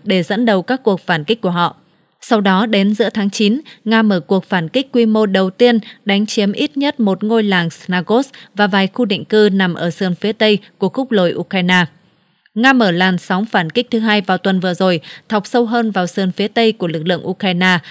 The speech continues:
và giành lại khoảng năm mươi hai ki-lô-mét vuông lãnh thổ, theo các chuyên gia độc lập theo dõi đà tiến quân của Nga dựa trên video chiến sự có định vị địa lý. Quân Nga hiện đã chiếm được làng Novoivanovka và tiến tới ngoại vi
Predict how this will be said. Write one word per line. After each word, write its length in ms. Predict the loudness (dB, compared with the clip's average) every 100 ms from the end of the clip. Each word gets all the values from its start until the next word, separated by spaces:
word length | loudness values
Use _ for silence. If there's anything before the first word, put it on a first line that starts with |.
| -14
và 200 | 0 0
giành 280 | 2 0 2
lại 160 | 0 0
khoảng 340 | -2 -2 -2
năm 160 | 0 0
mươi 80 | -2
hai 220 | -2 -2 -2
ki-lô-mét 500 | 0 0 -2 -4 -2
vuông 200 | -2 -2
lãnh 160 | -4
thổ, 260 | 0 0 0 -6 -20 -2
theo 160 | -2
các 220 | 0 -4 -2
chuyên 200 | -2 0
gia 180 | -2
độc 240 | -2 -4 -2
lập 200 | -2 -2 -8
theo 160 | -4 -2
dõi 260 | -2 -2
đà 200 | 0 0
tiến 240 | 0 -4 0
quân 280 | 2 2 0
của 160 | -4
Nga 280 | 2 2 2 -2 -12
dựa 220 | 2 2
trên 260 | 2 0 0
video 360 | 0 0 2 0
chiến 260 | -2 -4
sự 260 | 0 0 0 -12 _
có 180 | -2 0
định 240 | 0 -2
vị 200 | -2 -2
địa 180 | 0 -2
lý. 280 | 2 0 0 _ _ _ _ _ _
Quân 240 | 2 2
Nga 200 | 4 2 2 -4
hiện 220 | -2 0
đã 100 | 0
chiếm 280 | 0 -2 0
được 160 | -2 0
làng 260 | 0 0
Novoivanovka 880 | 0 0 0 0 0 -2 -2 0 2 0 -8 _
và 100 | -2
tiến 280 | 2 0 0
tới 180 | 0 -2
ngoại 280 | 0 -2 2
vi 240 | 2